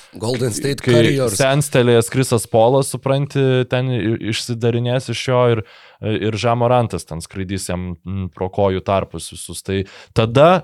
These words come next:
Speaker 2: tada mes galėsim šnekėti apie problemas. M V P yra vis dėlto reguliaraus sezono apdovanojimas ir na šiaip, ta statistika. E, žmogus išmeta po penkiolika metimų per rungtynes. Jis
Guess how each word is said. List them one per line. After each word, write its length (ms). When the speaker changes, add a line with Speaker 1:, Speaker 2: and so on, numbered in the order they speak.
Speaker 2:
tada 240
mes 180
galėsim 400
šnekėti 400
apie 160
problemas. 480
M 240
V 80
P 240
yra 240
vis 80
dėlto 240
reguliaraus 560
sezono 320
apdovanojimas 880
ir 380
na 200
šiaip, 340
ta 160
statistika. 840
E, 320
žmogus 680
išmeta 680
po 160
penkiolika 800
metimų 540
per 200
rungtynes. 640
Jis 140